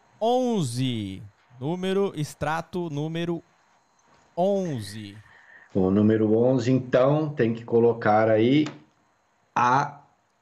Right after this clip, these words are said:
Speaker 2: resposta que nós dissemos.
Speaker 1: Agora vai
Speaker 2: Estou
Speaker 1: colocar,
Speaker 2: aqui.
Speaker 1: é,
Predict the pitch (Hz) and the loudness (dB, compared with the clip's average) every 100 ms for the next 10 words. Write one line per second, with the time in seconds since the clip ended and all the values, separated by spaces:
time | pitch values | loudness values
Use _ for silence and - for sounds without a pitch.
0 | _ - 101 139 143 - 139 156 170 160 | _ -8 0 0 0 0 0 0 -2 -2
1 | 147 139 143 139 147 113 101 71 71 - | 0 0 0 -2 -2 0 0 -2 -8 -12
2 | - - - - 110 110 113 139 175 175 | -18 -20 -20 -14 -12 -8 -4 -2 -2 -2
3 | 175 131 123 110 160 - 127 156 214 110 | 0 2 4 2 -2 -4 0 2 0 -6